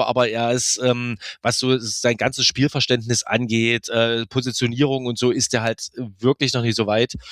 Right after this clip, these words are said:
Und insofern, finde ich, wür-, würde, würde R B schon noch ein, ein zweiter Mittelstürmer ganz, also beziehungsweise ein dritter dann, ähm,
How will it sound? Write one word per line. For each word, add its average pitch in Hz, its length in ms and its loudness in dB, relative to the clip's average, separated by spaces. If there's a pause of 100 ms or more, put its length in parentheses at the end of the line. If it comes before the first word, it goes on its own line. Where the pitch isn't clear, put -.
(540)
Und 123 160 0
insofern, 131 680 0 (560)
finde 120 160 0
ich, 123 180 0
wür-, 113 160 2
würde, 110 460 0
würde 117 160 0
R 107 100 0
B 120 160 2
schon 123 160 -2
noch 113 160 0
ein, 110 300 -2
ein 107 120 -8
zweiter 117 300 0
Mittelstürmer 123 560 0
ganz, 110 480 -2
also 104 320 0
beziehungsweise 107 600 0
ein 92 80 -8
dritter 110 320 0
dann, 113 200 -4 (360)
ähm, 107 520 0